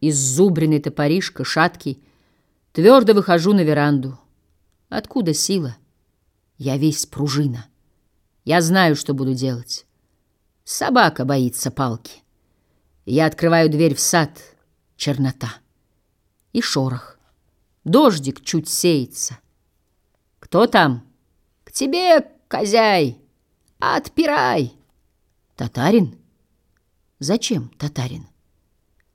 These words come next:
«Абайдулин я. От кладбища, от хорошего человека». Знакомое имя называет. Я отнимаю кол.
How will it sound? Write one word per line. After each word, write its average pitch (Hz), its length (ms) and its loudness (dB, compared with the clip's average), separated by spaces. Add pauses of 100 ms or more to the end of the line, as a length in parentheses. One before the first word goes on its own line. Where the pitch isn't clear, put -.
(400)
«Абайдулин 320 640 0
я. 151 380 -2 (720)
От - 240 -2
кладбища, 247 640 0
от 165 80 -6
хорошего 311 500 -2
человека». 302 640 -2 (1120)
Знакомое 233 640 4
имя 214 260 2
называет. 214 640 -2 (1000)
Я 139 260 2
отнимаю 190 460 2
кол. 156 360 0